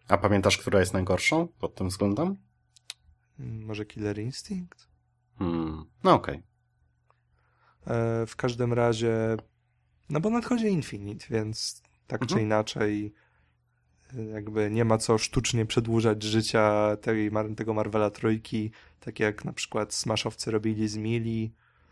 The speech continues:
Speaker 2: Ja bym chciał, bo to była fajna gra, no ale idzie nowe, więc nie ma co.
Speaker 1: Mhm.
Speaker 2: I ewidentnie, nawet patrząc na ilość uczestników, to małe szanse, żeby Marvel trójka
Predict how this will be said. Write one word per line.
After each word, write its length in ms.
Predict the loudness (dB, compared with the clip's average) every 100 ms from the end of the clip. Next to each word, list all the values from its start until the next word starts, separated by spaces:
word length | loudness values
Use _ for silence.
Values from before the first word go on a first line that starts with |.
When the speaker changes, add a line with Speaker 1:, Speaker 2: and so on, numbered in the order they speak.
| _ -4
Speaker 2:
Ja 140 | 0
bym 200 | 0 -2
chciał, 320 | -6 0 0 0
bo 120 | -2
to 100 | -2
była 180 | -4 -2
fajna 360 | -2 -2 -4
gra, 320 | -4 -4 -2
no 120 | -2 0
ale 440 | 0 0 -2 -4 -8 _ _ _ _ _ -6
idzie 260 | -2 0
nowe, 340 | 0 -2 -4 -8 _
więc 240 | -18 -14 -10
nie 120 | -6
ma 120 | -6
co. 220 | -8 -16 _ _ _ _ _ _
Speaker 1:
Mhm. 220 | -6 -6 -6
Speaker 2:
I 120 | -6
ewidentnie, 680 | -6 -8 -6 -8 -6 -6 -2
nawet 260 | -2 -4
patrząc 400 | -6 -6 -6 -6
na 100 | -4
ilość 320 | -2 -4 -6
uczestników, 560 | -10 -10 -8 -10 -10 -8
to 320 | -2 -2 -2 -8 -20 -20 -6
małe 280 | 2 2 2
szanse, 420 | -2 -4 -4 -4
żeby 280 | -4 -4 -2
Marvel 320 | -2 -2 -6
trójka 560 | -6 -8 -6 -2 -2